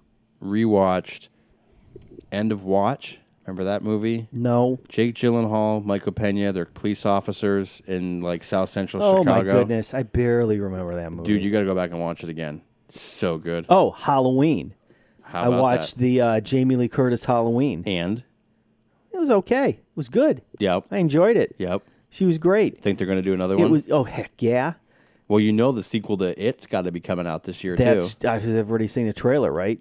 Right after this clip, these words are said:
Speaker 2: There's been a trailer out for that? Or some
Speaker 1: I don't know.
Speaker 2: Anyway, Halloween's good. I recommend that, too. It's, it takes, really makes you feel like you're back in the original.
Speaker 1: And, and you saw Aquaman?
Speaker 2: I saw Aquaman.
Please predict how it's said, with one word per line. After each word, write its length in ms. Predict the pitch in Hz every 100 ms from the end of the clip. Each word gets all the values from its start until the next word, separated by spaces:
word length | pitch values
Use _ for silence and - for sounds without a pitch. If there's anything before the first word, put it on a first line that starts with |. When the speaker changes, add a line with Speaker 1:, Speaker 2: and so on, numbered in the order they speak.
| _
Speaker 2:
There's 140 | 104
been 120 | 104 107
a 60 |
trailer 340 | - 123 123 131
out 140 | 139
for 120 | 139 160
that? 240 | 180 175 - _ _ _ _ -
Or 100 | 104
some 400 | - 113 110 107 _ _ _ -
Speaker 1:
I 100 | 226
don't 140 | 302
know. 520 | 294 262 110 90 87 - _ _ _ _ _ _ _
Speaker 2:
Anyway, 260 | 160 156 131
Halloween's 580 | 135 160 170 165 139 110
good. 260 | 123 107
I 120 | - 113
recommend 500 | 117 123 110 107 104
that, 200 | 98 -
too. 320 | 104 85 -
It's, 220 | 127 113 135
it 180 | 139
takes, 340 | - 170 165 -
really 460 | 151 202 233 214 180
makes 240 | 165 156 156
you 60 |
feel 260 | - 156 135
like 260 | 120 110 120
you're 40 |
back 360 | 107 117 117 123
in 100 | 110
the 140 | 110
original. 560 | 104 107 107 107 98 90 _ _ _
Speaker 1:
And, 240 | 104 101 98
and 260 | 113 104 101
you 420 | 107 110 107 107
saw 560 | - 127 143 120 127 127
Aquaman? 640 | - 135 135 143 160 175 160 _ _
Speaker 2:
I 80 | 123
saw 320 | - 143 139
Aquaman. 580 | 135 139 135 139 143 156